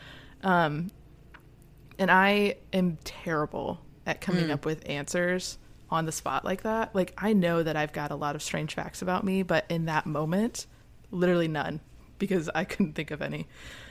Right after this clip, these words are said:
Speaker 1: Um, and mind you, these people, I've only moved to Florida a year ago. I've known a lot of these people for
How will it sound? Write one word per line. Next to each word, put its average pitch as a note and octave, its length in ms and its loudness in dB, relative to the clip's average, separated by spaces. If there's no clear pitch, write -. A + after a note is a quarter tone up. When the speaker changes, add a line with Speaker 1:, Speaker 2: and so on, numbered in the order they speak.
Speaker 1:
Um, E3 440 0
and F3+ 400 4
mind G3+ 400 4
you, F3 220 2
these F#3 220 0
people, G#3+ 280 -2
I've D#3+ 200 0
only G#3+ 160 4
moved F3+ 200 2
to E3 60 -2
Florida D3+ 240 -4
a D3 40 -2
year D3+ 220 0
ago. C#3+ 260 -2
I've E3+ 200 0
known E3+ 220 0
a F3+ 40 0
lot D#3+ 180 -2
of D3 60 -8
these D3+ 140 -6
people D3+ 300 -6
for C#3+ 400 -2